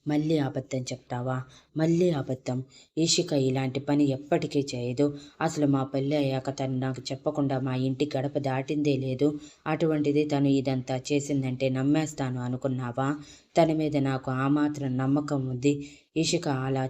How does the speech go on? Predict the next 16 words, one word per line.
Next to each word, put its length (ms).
చేసేది 440
అయితే 280
ఎప్పుడూ 400
నన్ను 260
కావాలని 640
తన 200
సొం-, 260
సొంతం 540
చేసుకొని 380
ఉండేది. 600
నా 120
అంతట 460
నేను 300
తన 240
దగ్గరికి 440
వెళ్ళకుండానే." 800